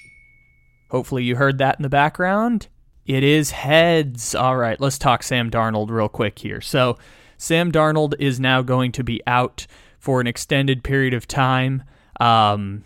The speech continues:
this is, I guess, the second or third year in a row now, if you count the mono year that Sam Darnold has missed extended time, and now he's doing it with two separate teams. And, and you heard me talk about Sam Darnold a couple weeks ago, where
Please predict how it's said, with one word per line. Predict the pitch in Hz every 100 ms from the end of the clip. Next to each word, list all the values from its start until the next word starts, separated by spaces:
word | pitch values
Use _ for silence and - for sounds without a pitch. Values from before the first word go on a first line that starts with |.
| _ - -
this | 170 185
is, | 175 143 147
I | 139
guess, | 143 135
the | - 120
second | - 135 123 131 120
or |
third | 110 - 117 117
year | 113 110 113
in | 110
a |
row | 104 107 117
now, | 120 123
if | 123 -
you |
count | 113 123 113
the | 104
mono | 107 110 117 117
year | 113 117 113
that | 110 110
Sam | - 120 113
Darnold | 110 117 113 117
has | 110
missed | 120 110 -
extended | - - 120 117 113
time, | - 113 117 120 113
and | 104 - - - - -
now | 127 127
he's | 120
doing | 135 131
it | 123
with | 117 -
two | 135
separate | 131 120 120 127 -
teams. | 143 139 139
And, | 156 165
and | 208 220
you | 262
heard | 180 160
me | 143 135
talk | - 113 113
about | 123 117 -
Sam | 131 120
Darnold | 120 113 113 113
a |
couple | 110 123 117 113
weeks | 113 110 -
ago, | 117 120 113
where | 110 107 104